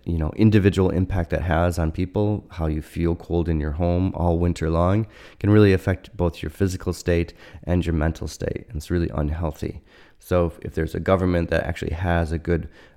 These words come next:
um, for example, energy efficiency policy for, for buildings, it really helps people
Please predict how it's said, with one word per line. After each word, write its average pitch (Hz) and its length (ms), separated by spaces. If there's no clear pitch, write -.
um, 80 280
for - 180
example, 80 380
energy 85 320
efficiency 107 500
policy 92 680
for, 82 280
for 78 220
buildings, 110 600
it - 40
really 113 200
helps 90 420
people 80 480